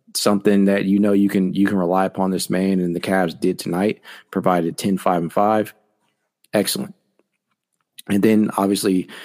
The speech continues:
the other player of this game, like I said, Kevin Love. Holy shit, man. <laughs> Holy shit. Twenty-one points,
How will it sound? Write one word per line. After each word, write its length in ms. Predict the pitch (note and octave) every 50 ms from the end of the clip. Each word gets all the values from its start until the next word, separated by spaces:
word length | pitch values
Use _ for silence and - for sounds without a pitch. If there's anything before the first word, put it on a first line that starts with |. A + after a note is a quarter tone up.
| - - - -
the 280 | F2+ G2 G2 - - _ _ _ -
other 560 | D3 D3 D3+ D3+ D#3 D3 C#3 B2+ G#2 - - _ _ -
player 420 | - B2 A#2+ A#2+ A#2 A2 G#2 G#2
of 220 | - F#2 G2 F#2+ G2+
this 180 | G2 F#2+ -
game, 320 | - A2 G#2 G2 F#2 F2+ F2
like 160 | E2 E2+ F#2+
I 40 | F2
said, 320 | - - E2+ C#2+ - -
Kevin 540 | - - - G2+ G#2+ G#2+ G#2 A2 G2+ F#2+ F2
Love. 440 | D#2+ D2+ - - - - - - _ _ _ _ _ _ _ _ _ _ _ _ _ _ _
Holy 420 | - - B2 D#3 E3 C#3+ - -
shit, 400 | - - - - A#2 G2+ - -
man. 300 | C#2+ C#2 - - - - - - - - - - - -
<laughs> 460 | - - - - - - - - - -
Holy 600 | G2 A#2+ C3+ C#3+ C#3 C3+ C3+ - A#2+ G#2+ G2 F#2
shit. 500 | - - - - - E2+ - - - - _ _
Twenty-one 640 | - - - A#2+ C3 D#3 E3 D#3 D3+ C#3 C3+ B2+ A#2+
points, 540 | - - F#2+ F2 F2 E2+ D#2+ - - -